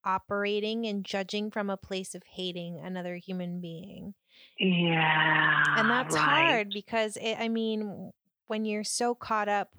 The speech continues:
Speaker 1: with, with that emotion and that
Speaker 2: Yep.
Speaker 1: story, it's really hard to
Speaker 2: Yep.
Speaker 1: pull yourself out of that because you think you're being just.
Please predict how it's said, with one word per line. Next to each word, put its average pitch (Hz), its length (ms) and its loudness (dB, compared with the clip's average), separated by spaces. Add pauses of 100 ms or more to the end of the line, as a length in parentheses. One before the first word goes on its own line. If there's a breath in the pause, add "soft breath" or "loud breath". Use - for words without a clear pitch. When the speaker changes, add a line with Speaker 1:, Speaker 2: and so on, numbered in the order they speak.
Speaker 1:
with, 196 480 -6 (100)
with 208 120 -8
that 202 180 0
emotion 185 720 -4
and 190 160 -8
that 185 180 -6 (100)
Speaker 2:
Yep. 202 320 4
Speaker 1:
story, 208 420 4
it's 208 200 -6
really 226 320 0
hard 240 280 2
to 180 60 8
Speaker 2:
Yep. 220 140 8
Speaker 1:
pull 214 140 4
yourself 202 500 0
out 233 240 0
of 226 140 0
that 196 200 0
because 202 300 -6
you 208 160 -6
think 240 320 -4
you're 220 100 0
being 196 460 -4
just. - 680 -4